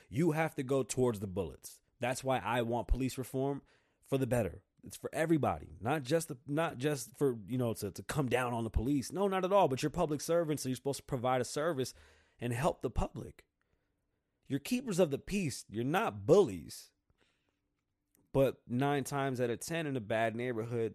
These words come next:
bullying occurs, such as what happened with the Central Park Five. They literally picked up five kids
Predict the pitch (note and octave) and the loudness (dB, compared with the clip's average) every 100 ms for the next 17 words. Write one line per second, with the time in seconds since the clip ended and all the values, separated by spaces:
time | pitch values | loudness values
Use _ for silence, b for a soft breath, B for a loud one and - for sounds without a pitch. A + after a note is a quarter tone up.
0 | - F#2+ G#2+ C3 C#3 B2+ A2+ G#2 D3 C#3+ | -8 -12 -2 0 2 0 -2 -4 -2 -2
1 | F2+ - - _ _ _ - - - A#4 | -2 -6 -18 _ _ _ -20 -8 -6 -2
2 | F#3+ F3+ D#3 B2+ - b b b b G#2+ | 2 4 4 0 -6 b b b b -2
3 | B2 B2 A2+ A2 G#2+ G2+ G2 A2+ G2 F#2 | 0 0 0 -4 -4 -6 -6 -6 -6 -10
4 | - F2 F2 - A#2+ B2 - _ _ _ | -8 -8 -6 -4 -2 -4 -10 _ _ _
5 | _ _ _ _ _ _ - A2+ C3 E3 | _ _ _ _ _ _ -6 -4 -2 -2
6 | F3 D3 - A2 - F#2+ F2 - _ - | -2 -2 -2 -4 -4 -8 -10 -12 _ -16
7 | - A#2 C3+ B2+ - F#2 E2+ E2+ - | -4 -2 0 -4 -6 -6 -6 -8 -14